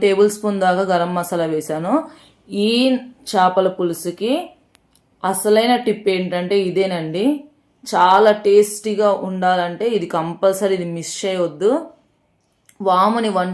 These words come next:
టేబుల్ స్పూన్ తీసేసుకొని దాన్ని ఇలా చేతి మధ్యలో ఉంచి బాగా స్మాష్ చేసుకొని ఇలా మొత్తం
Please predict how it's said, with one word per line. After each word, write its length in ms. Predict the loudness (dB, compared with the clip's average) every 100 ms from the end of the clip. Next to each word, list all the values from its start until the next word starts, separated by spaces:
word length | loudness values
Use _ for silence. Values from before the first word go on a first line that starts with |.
| -6
టేబుల్ 280 | -4 -2 -4
స్పూన్ 220 | -6 -8 -6
తీసేసుకొని 600 | -8 -8 -12 -10 -8 -4 -4 -6 -18 _ -4
దాన్ని 200 | -2 0 -2
ఇలా 100 | -4 -4
చేతి 260 | -6 -4 -2
మధ్యలో 280 | -4 -4 -4 -4
ఉంచి 180 | -6 -8 -4
బాగా 320 | 0 2 2 -2
స్మాష్ 320 | -6 -10 -10 -8
చేసుకొని 480 | -8 -8 -8 -6 -2 -4 -6 _ _ _ -4
ఇలా 120 | -4 -2
మొత్తం 400 | -6 -10 -4 -2